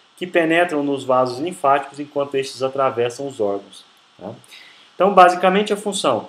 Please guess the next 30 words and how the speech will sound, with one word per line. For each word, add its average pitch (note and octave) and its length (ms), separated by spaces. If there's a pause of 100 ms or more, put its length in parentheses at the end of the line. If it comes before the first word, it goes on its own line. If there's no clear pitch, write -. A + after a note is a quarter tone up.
(200)
é B2 120
retornar E3 560
ao F3+ 140
sangue A2 580 (400)
a B2 100
parte D3+ 340
líquida D#3 400
que C#3+ 140
foi D3 180
saída, D3 540
que - 160
saiu D#3+ 340
dele C#3 300
pro A#2+ 180
interstício, F3+ 720 (300)
obviamente B2+ 640
depois B2+ 340
de B2+ 80
ser A2+ 260
filtrado, D3 720 (440)
mas D#3+ 220
também F#3 380
contribui F3 420
para E3+ 180
o E3 40
deslocamento D#3 680
de D#3+ 100
células D#3 420
de D3+ 80
defesa C#3 540